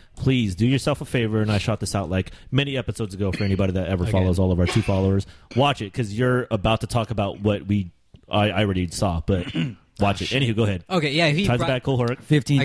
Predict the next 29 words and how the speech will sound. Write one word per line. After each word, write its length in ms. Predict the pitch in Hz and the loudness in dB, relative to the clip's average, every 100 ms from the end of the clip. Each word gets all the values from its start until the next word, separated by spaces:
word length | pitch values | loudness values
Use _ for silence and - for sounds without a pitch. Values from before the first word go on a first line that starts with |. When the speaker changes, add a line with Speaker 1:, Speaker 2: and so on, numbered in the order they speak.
| 147 | 4
Speaker 2:
guess 20 | 151 | 4
I 80 | |
won't, 60 | 151 | 2
Speaker 3:
Sedgwick. 340 | 147 143 135 | 2 4 4
Speaker 2:
I 20 | 143 | 2
won't 120 | 135 | 0
tell 200 | 143 123 | -2 -2
'cause 140 | - | 0
I 80 | 123 | 0
don't 100 | 120 | 2
wanna, 160 | 120 113 | 4 4
Speaker 1:
Sedgwick. 160 | 110 117 | 2 2
Speaker 2:
I 20 | |
don't 100 | 120 | 2
wanna 200 | 117 110 | 4 2
do 100 | 113 | 2
it 40 | 107 | 2
wrong. 320 | 110 110 107 | 2 2 0
Speaker 1:
No, 100 | 277 | 0
it's 80 | 123 | 0
Speaker 2:
Watch 140 | 131 | 0
Speaker 1:
good. 120 | 143 | 0
Speaker 2:
your 120 | 131 | -2
show. 0 | 359 | 0
Speaker 1:
You're 80 | 254 - - | -2 -6 -10
good. 60 | - | -2
Speaker 2:
Uh, 420 | 123 120 113 110 107 | 2 4 4 4 2
Speaker 1:
You're 80 | |
good. 40 | 262 | 0